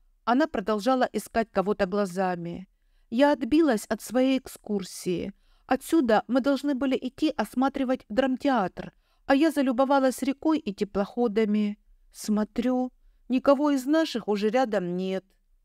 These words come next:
"Не беда, драмтеатр совсем рядом. Нужно только подняться вон по той улице, и вы сразу его увидите.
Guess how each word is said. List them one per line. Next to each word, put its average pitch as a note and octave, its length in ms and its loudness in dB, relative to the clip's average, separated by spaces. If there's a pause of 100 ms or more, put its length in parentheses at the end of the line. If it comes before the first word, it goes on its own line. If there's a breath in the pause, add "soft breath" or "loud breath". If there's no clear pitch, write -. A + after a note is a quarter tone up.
(680)
"Не B3+ 140 -2
беда, A3 580 4 (120)
драмтеатр D4 680 2
совсем D#4+ 480 -2
рядом. F#3 500 -2 (220)
Нужно C4 300 0
только C#4 260 -2
подняться C#4 540 0
вон E4+ 420 0
по B3+ 160 -2
той C4 320 -2
улице, A3 720 -2 (240 soft breath)
и A#3+ 80 -4
вы G#3+ 100 -2
сразу C#4 440 2
его G#3 360 0
увидите. F#3 800 -4